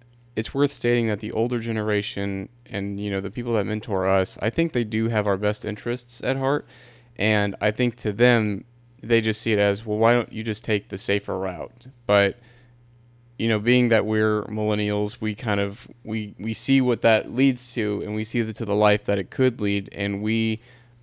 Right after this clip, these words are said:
think we can do better. Or at least I think I can do better, which might be, <laughs> it might be my ego talking, but that's kind of how I look at things.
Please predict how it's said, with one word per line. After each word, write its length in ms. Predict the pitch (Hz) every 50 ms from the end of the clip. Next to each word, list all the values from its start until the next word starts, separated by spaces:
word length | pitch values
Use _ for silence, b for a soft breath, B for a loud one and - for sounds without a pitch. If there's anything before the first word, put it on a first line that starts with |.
| _ _ _ -
think 160 | - 117 110 113
we 100 | 110 101
can 120 | 113 98
do 120 | 101 98
better. 320 | 101 101 98 76 71 - - -
Or 40 | -
at 60 | 107
least 160 | 117 117 - -
I 220 | 95 110 107 107
think 180 | - 101 101 98
I 100 | 95 98
can 100 | - 104
do 120 | 98 101 90
better, 220 | 95 98 95 95
which 200 | 101 107 104 -
might 280 | 110 110 107 98 73 104
be, 320 | 104 101 101 95 82 - - _
<laughs> 80 | -
it 420 | 120 117 135 110 - - 156 135 - b b b b b b - - -
might 200 | 117 127 123 117
be 100 | 120 117
my 160 | 117 113 98
ego 300 | 87 123 117 113 110 104
talking, 500 | 98 110 104 104 104 - 110 110 110 110
but 340 | 110 107 104 104 101 - - - - -
that's 200 | 107 113 110 -
kind 180 | - - 117 107
of 60 | 107
how 120 | 110 107
I 100 | 107 107
look 180 | 107 104 107 104
at 100 | 92 -
things. 380 | - 80 76 80 87 - -